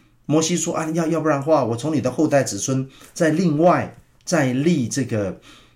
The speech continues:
呃，一个新的民族的时候，”摩西就说：“哎，不行，不行，不行，不行，我就是，我，我，我不是要彰显我自己。”啊，那保罗也曾经讲过说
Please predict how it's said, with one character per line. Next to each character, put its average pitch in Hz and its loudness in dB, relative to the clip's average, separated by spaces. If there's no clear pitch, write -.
呃， 104 -6
一 139 -6
个 135 0
新 170 0
的 160 2
民 127 2
族 120 -6
的 113 -2
时 113 -2
候，” 120 0
摩 120 2
西 123 -2
就 147 2
说 131 -4
：“哎， 220 2
不 214 -2
行， 160 2
不 151 0
行， 127 0
不 123 -2
行， 113 -4
不 107 -6
行， 92 -8
我 113 0
就 151 2
是， 151 2
我， - -4
我， - 0
我 147 2
不 180 -2
是 196 0
要 190 4
彰 185 0
显 151 0
我 120 0
自 113 -6
己。” - -8
啊， - -18
那 247 0
保 180 0
罗 185 2
也 160 2
曾 160 -4
经 185 -4
讲 131 0
过 165 2
说 165 0